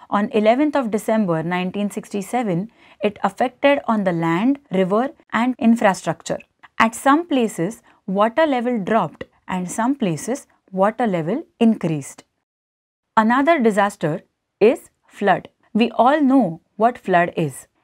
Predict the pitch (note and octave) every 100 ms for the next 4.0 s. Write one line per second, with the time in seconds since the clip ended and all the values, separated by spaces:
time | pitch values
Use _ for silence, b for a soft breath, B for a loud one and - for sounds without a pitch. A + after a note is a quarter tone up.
0 | _ - A#3+ C#4 E4+ B3+ G#3 G3+ F#3+ F#3
1 | G3 B3+ - G#3+ G#3+ G#3 G3 G3+ G3 A3+
2 | C#4 E3+ F#3 b b - F#3+ F3 F3 E3+
3 | F3+ C4+ - - G#3 F#3+ C#4 - A3 E3